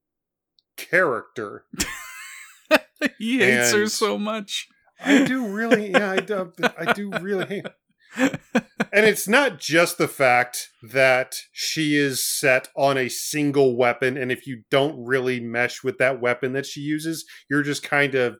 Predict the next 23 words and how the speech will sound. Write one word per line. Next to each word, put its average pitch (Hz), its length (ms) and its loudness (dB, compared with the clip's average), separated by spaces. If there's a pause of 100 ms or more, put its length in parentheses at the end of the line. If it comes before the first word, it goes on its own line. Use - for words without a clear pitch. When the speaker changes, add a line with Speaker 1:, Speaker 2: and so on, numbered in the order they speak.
(160)
Speaker 1:
you're, 131 200 0
you're 123 160 -4
just 117 120 2
Speaker 2:
Yeah. 107 160 2
Speaker 1:
out 127 120 2
of 107 100 -6
luck 113 380 -2 (100)
Speaker 2:
Mm-hmm. 127 340 0
Speaker 1:
at 135 120 4
that 147 240 0
point. 180 380 0 (1200)
Uh, 120 460 2 (220)
it 175 240 4
also 156 800 2 (640)
really 170 640 0
changes 156 480 -2
things 135 260 -4
up 165 240 2 (240)
in 156 120 2
an 151 100 0
incredibly 160 640 -2
annoying 139 640 -2
way 156 380 0